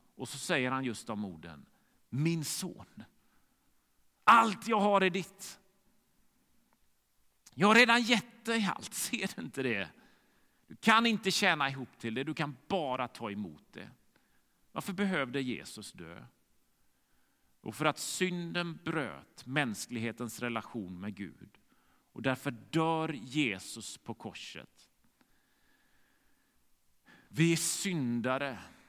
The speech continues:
och för att bli förlåtna så kan vi bara öppna våra liv och ta emot nåden och kärleken som Gud ger genom Jesus på korset.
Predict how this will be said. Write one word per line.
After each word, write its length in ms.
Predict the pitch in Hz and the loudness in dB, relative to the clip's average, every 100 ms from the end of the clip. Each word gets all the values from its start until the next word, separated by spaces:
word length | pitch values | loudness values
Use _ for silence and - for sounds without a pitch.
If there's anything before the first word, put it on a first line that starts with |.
| - - | -20 -12
och 140 | 135 | -4
för 120 | 165 | 6
att 160 | 165 131 | 6 6
bli 120 | 156 | 0
förlåtna 760 | - 160 165 170 165 - 156 | 2 2 2 0 -4 -4 -6
så 120 | 143 156 | -4 -2
kan 200 | 160 151 | -2 -2
vi 100 | 147 | -2
bara 580 | 180 160 147 143 147 - - | -2 0 2 4 2 0 -2
öppna 520 | 185 - - 151 151 | -2 -4 -4 2 2
våra 300 | 147 117 113 | 2 0 0
liv 420 | 123 113 92 120 - _ _ _ _ - | 0 -4 -4 -10 -12 _ _ _ _ -20
och 140 | - | -8
ta 240 | 143 156 | 2 4
emot 800 | 156 156 175 156 151 - - - _ - | 4 2 -2 -4 -12 -16 -18 -18 _ -6
nåden 760 | 127 165 160 143 143 147 143 | 0 2 2 0 -2 -2 -4
och 200 | 131 147 | -8 -10
kärleken 1080 | - - 156 107 85 90 85 - 82 76 60 _ _ _ | -6 2 2 2 -4 -12 -14 -14 -14 -16 -20 _ _ _
som 300 | - 117 92 | -6 -6 -2
Gud 400 | 147 143 147 127 | 2 2 2 -2
ger 320 | 139 139 131 | 0 2 0
genom 380 | 123 135 131 127 | -2 -4 -2 -4
Jesus 460 | 123 92 - 101 - | -4 -4 -8 -14 -14
på 140 | 98 | -18
korset. 680 | - - - - - _ | -16 -16 -14 -16 -18 _